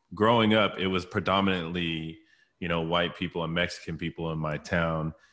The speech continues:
and a very few black families. So, you know, of course, you know, I'm gonna gravitate to where I fit in the most, where I feel like the most comfortable. And so a lot of these kids that were, uh, moving to Vacaville,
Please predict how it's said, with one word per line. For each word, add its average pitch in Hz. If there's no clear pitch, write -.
and 92
a 85
very 85
few 87
black 80
families. 78
So, 82
you 98
know, 87
of 82
course, 98
you 98
know, 90
I'm 87
gonna 95
gravitate 92
to 92
where 87
I 87
fit 87
in 85
the 80
most, 85
where 82
I 82
feel 82
like 80
the 82
most 87
comfortable. 80
And 82
so 90
a -
lot 92
of 90
these 87
kids 95
that 85
were, 85
uh, 80
moving 98
to 80
Vacaville, 80